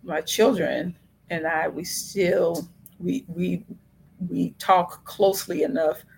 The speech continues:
to set family goals and, and that kind of thing. And so we're working toward fulfilling them. And so, yeah, yeah. So that's, that's really all of them, one, three, and,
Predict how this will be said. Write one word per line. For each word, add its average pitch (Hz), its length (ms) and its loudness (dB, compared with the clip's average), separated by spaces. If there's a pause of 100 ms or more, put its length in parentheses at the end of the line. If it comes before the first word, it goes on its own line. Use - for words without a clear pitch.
(200)
to 151 380 -2
set 165 500 4
family 160 440 0
goals - 840 0
and, 175 220 -6 (300)
and 165 160 -2
that 165 160 0
kind - 260 -6
of - 120 -10
thing. 143 320 -12
And - 120 -14
so - 160 -2
we're 156 200 0
working 165 420 -4
toward 147 380 -4
fulfilling - 560 -4
them. - 240 -14 (880)
And - 520 -6 (800)
so, 156 540 0 (180)
yeah, 190 280 4 (220)
yeah. 170 200 -6 (400)
So - 400 -6
that's, 185 360 0 (400)
that's 233 360 6
really 185 360 6
all 220 360 10
of 175 140 2
them, 165 220 -4
one, 190 280 4
three, 196 560 -2
and, 175 280 0